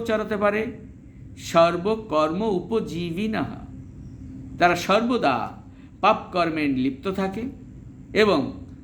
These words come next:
তাই শুচিভ্রষ্ট, শুচিতা রক্ষা করতে তারা পারে না। এই সকল তথাকথিত ব্রাহ্মণ, যারা উক্ত সমস্ত প্রকার পাপকর্মে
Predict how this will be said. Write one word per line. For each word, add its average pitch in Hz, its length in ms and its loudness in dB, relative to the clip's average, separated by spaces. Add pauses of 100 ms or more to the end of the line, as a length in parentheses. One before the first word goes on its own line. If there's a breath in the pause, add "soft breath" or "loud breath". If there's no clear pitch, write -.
(240)
তাই 151 160 0 (120)
শুচিভ্রষ্ট, 220 680 0 (840)
শুচিতা 202 540 2
রক্ষা 151 440 -2
করতে 160 380 -8 (120)
তারা 110 200 -4 (120)
পারে 117 280 -6
না। - 60 -8 (2000 loud breath)
এই 233 220 8
সকল 240 220 4 (100)
তথাকথিত 233 600 2 (200)
ব্রাহ্মণ, 165 520 2 (640 loud breath)
যারা 208 160 6 (160)
উক্ত - 260 -8 (200)
সমস্ত 220 340 -2
প্রকার 196 380 2 (140)
পাপকর্মে 190 600 0